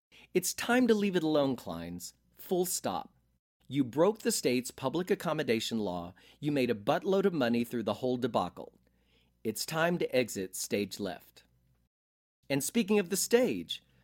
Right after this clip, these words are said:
Harvey Fierstein's seminal Tony Award-winning play, Torch Song Trilogy, newly streamlined and renamed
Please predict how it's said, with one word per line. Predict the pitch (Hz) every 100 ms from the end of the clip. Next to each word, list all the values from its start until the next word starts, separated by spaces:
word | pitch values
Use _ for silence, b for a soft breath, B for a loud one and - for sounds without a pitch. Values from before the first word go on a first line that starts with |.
| b
Harvey | - 220 285
Fierstein's | - 202 185 - 156 139
seminal | - - 220 233 208
Tony | - - 208 220
Award-winning | 202 190 170 165 156
play, | - 139 113 104 113 B B B
Torch | - 240
Song | - 208 175
Trilogy, | - - 196 123 104 87 95 b b -
newly | 120 156 185 123
streamlined | - 151 190 151 110 104 113
and | 113
renamed | 110 117 113 110 104